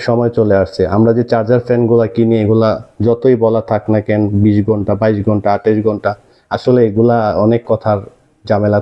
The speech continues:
থাকে, এগুলা ওরকম ব্যাকআপ দেয় না, সর্বোচ্চ সাড়ে তিন থেকে চার ঘন্টার আশেপাশে আসে আর কি। তো আপনি যদি এরকম একটা ব্যাটারির সাথে,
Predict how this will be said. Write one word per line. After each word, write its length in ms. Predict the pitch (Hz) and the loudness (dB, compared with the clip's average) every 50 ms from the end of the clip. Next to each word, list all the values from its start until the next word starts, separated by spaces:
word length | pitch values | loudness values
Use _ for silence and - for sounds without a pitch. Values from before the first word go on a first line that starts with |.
| - | -2
থাকে, 240 | 101 92 - - 95 101 - - _ _ _ _ _ - | -4 -4 -2 -2 -2 -4 -4 -8 _ _ _ _ _ -2
এগুলা 220 | 101 110 110 107 104 95 | 0 0 2 2 2 2
ওরকম 360 | 101 107 107 101 - 110 104 101 | 2 2 2 2 0 0 0 0
ব্যাকআপ 300 | 110 107 - 113 107 98 98 98 | 0 0 0 -2 -2 -2 -2 0
দেয় 160 | 104 107 104 98 | 0 0 0 -2
না, 60 | 87 85 104 104 - | -2 -4 -6 -8 -10
সর্বোচ্চ 440 | - - 110 107 95 98 104 98 - - 101 - | -6 -2 -2 -2 0 -2 -4 -4 -2 -2 -2 -2
সাড়ে 160 | - 104 101 98 - | 0 -2 -4 -2 -2
তিন 100 | 104 101 95 | -2 0 0
থেকে 140 | 104 101 95 - | 0 -2 0 0
চার 120 | 107 101 98 95 | -2 -2 -2 -2
ঘন্টার 280 | 101 98 95 - 95 92 90 - - | -4 -2 0 0 0 0 0 -2 -4
আশেপাশে 400 | - - - - 95 - - 95 90 90 | -6 -6 -4 -4 -4 -2 0 -2 -2 -2
আসে 140 | - - 90 85 | -2 -2 -2 -2
আর 80 | 90 - | -2 -4
কি। 80 | - 117 120 - _ _ _ _ _ _ _ _ _ _ _ _ _ | -8 -12 -12 -12 _ _ _ _ _ _ _ _ _ _ _ _ _
তো 100 | - 90 - - - - - - _ _ _ _ _ _ _ - | -2 0 0 0 -2 -4 -6 -10 _ _ _ _ _ _ _ -6
আপনি 220 | 101 107 - - 127 113 | -4 -4 -2 -2 0 0
যদি 140 | 117 117 123 - 110 | 2 0 2 2 2
এরকম 260 | 120 135 135 139 139 131 117 | 2 2 2 2 0 0 0
একটা 140 | - - 113 104 | 0 0 0 0
ব্যাটারির 360 | 104 101 98 107 104 117 110 - | 0 0 0 0 0 0 -2 -2
সাথে, 240 | - 101 - - 101 | -4 -4 -2 0 -2